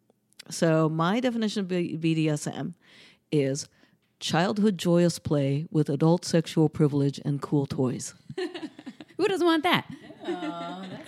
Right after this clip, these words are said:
Speaker 3: sounds magical. <laughs>
Speaker 1: So it's cops and robbers with fucking.
Speaker 2: <laughs>
Speaker 1: When you think about it, it's cops and robbers with fucking, or, um, Simon Says is a D S game.
Speaker 2: <laughs>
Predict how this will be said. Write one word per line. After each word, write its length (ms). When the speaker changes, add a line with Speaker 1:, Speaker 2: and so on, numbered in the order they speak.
Speaker 3:
sounds 260
magical. 680
<laughs> 220
Speaker 1:
So 440
it's 200
cops 320
and 120
robbers 320
with 140
fucking. 680
Speaker 2:
<laughs> 160
Speaker 1:
When 140
you 80
think 160
about 300
it, 160
it's 100
cops 260
and 100
robbers 260
with 140
fucking, 600
or, 420
um, 540
Simon 480
Says 480
is 140
a 60
D 180
S 160
game. 320
Speaker 2:
<laughs> 100